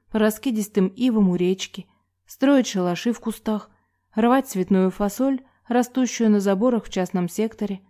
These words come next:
а потом со всех ног давать деру от собак, охраняющих двор. А сейчас максимум, который она могла выдавить из себя, лежать на кровати, плевать в потолок и смотреть какой-нибудь фильм. В ожидании Антона,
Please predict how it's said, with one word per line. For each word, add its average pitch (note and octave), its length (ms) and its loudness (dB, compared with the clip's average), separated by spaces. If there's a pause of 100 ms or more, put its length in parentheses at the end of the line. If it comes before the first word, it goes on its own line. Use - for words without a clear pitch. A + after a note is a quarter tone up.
(400)
а F#3+ 120 -2
потом B3+ 420 4
со G#3 160 0
всех A3 340 -2
ног C4+ 320 2 (280)
давать A3 420 0
деру B3 240 2
от A3 120 -2
собак, G#3+ 420 -2
охраняющих F#3 640 0
двор. F#3+ 300 -4 (640)
А G3 140 0
сейчас G#3 560 0
максимум, G3+ 680 2 (340)
который A3 420 2
она G3+ 140 4
могла F3+ 380 2
выдавить G3 460 0
из F3 140 -4
себя, F3 380 -4 (440)
лежать G3 480 4
на E3+ 100 0
кровати, G#3+ 640 -4 (400)
плевать F#3 440 2
в - 80 -18
потолок F3 580 -4 (400)
и A#3 120 2
смотреть A3+ 540 2
какой-нибудь F#3+ 600 0
фильм. E3 400 -6 (840)
В A3+ 140 2
ожидании A#3 480 4
Антона, A3+ 500 4